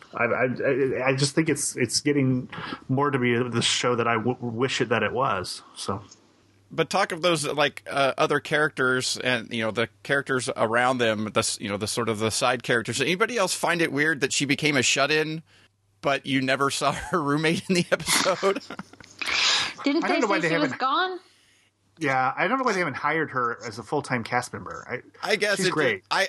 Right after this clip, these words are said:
Speaker 2: I, maybe they did, and, and they, they missed it. I mean, they had the mom, like, pop up for a second,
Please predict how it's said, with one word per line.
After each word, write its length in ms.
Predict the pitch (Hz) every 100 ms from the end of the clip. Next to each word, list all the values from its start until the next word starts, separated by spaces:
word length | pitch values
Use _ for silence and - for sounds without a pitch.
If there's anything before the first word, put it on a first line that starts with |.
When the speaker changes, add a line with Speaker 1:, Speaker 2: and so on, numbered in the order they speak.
| -
Speaker 2:
I, 120 | 180
maybe 340 | 170 196 226 220
they 160 | 185
did, 460 | 143 165 175 170 170 -
and, 240 | 160 147 143
and 160 | 151 147
they, 160 | 143 123 -
they 160 | 143 135
missed 280 | 135 139
it. 100 | 165
I 80 | 147
mean, 160 | 143 143
they 80 | 143
had 180 | 180 160
the 60 |
mom, 320 | 131 127 143 156
like, 220 | 143 -
pop 280 | 160 147 165
up 180 | 156
for 140 | - 147
a 60 | 143
second, 480 | 156 151 156 139